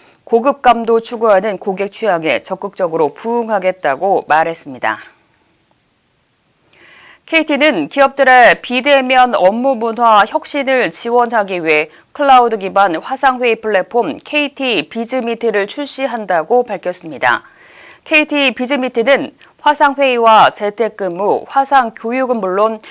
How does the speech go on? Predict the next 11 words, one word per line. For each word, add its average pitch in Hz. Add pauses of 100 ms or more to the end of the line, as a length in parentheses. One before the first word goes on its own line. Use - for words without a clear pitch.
(180)
웨비나까지 240
가능한 190
화상 262
통합 277
서비스 214
솔루션입니다. 196 (720)
최대 311
오천 285
명까지 269
접속 247
가능하며 202